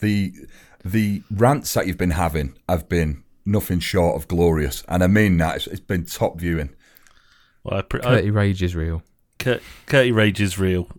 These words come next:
Speaker 2: Uh, believe me, I've, I've punched the desk several times on stream. So <laughs> it's not, it's not something I'm proud of,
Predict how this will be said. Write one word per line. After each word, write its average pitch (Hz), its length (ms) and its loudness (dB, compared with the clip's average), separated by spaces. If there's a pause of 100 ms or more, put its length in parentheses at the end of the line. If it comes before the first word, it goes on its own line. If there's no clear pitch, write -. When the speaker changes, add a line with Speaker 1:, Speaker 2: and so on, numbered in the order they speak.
(140)
Speaker 2:
Uh, 101 160 0
believe 101 360 -2
me, 95 140 -2
I've, 95 240 -4
I've - 160 -6
punched 120 300 0
the 104 60 -6
desk 95 260 -8
several 92 240 -10
times 90 300 -10
on 90 100 -10
stream. - 240 -6
So 92 300 -6 (360)
<laughs> - 320 -20
it's - 140 -8
not, 170 220 6
it's - 140 -6
not 202 140 8
something 190 220 6
I'm 160 100 6
proud 165 320 6
of, 185 320 2